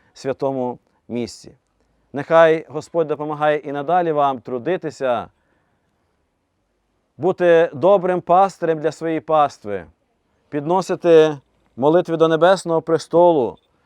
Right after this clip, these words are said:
бути разом єдиними зі своїми парафіянами і в однодумності, в однодушності, незважаючи на ті труднощі, які сьогодні нам приніс наш час, у який Господь нам благословив жити,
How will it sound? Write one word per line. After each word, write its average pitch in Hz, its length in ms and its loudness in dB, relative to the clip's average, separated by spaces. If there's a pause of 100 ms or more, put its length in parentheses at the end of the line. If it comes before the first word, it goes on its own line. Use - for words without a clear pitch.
(140)
бути 165 300 -2
разом 175 440 2
єдиними 170 720 -4 (440)
зі 156 500 -4
своїми 151 760 -6 (360)
парафіянами 151 960 -2 (540)
і 143 440 -2 (240)
в 127 120 -8
однодумності, 151 1040 -4 (300)
в 123 80 -8
однодушності, 151 1040 -4 (260)
незважаючи 175 640 -2
на 170 100 -4
ті 175 220 -10 (140)
труднощі, 175 600 -4
які 160 220 -8
сьогодні 165 500 -6
нам 170 280 -2
приніс 160 520 -6
наш 170 320 -4
час, 143 440 -2 (300)
у 123 40 -8
який 151 220 -2
Господь 175 400 -6
нам 165 180 -6
благословив 147 540 -4
жити, 117 460 -6